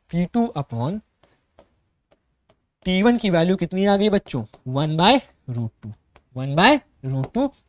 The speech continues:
ये वैल्यू किसकी आ गई है? टी टू upon टी वन, which is the ratio of two times, two time periods।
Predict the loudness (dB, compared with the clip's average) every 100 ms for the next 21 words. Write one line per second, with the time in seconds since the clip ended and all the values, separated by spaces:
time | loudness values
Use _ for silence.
0 | -6 -4 -2 -4 -6 -8 -6 -4 -4 -4
1 | -6 -10 -8 -8 -8 -8 -10 -8 -8 -8
2 | -8 -10 -10 -10 -10 -8 -4 -2 -2 -4
3 | _ _ 2 2 0 -6 -8 -20 -20 -20
4 | _ -8 -6 -4 -6 -8 -8 -8 -10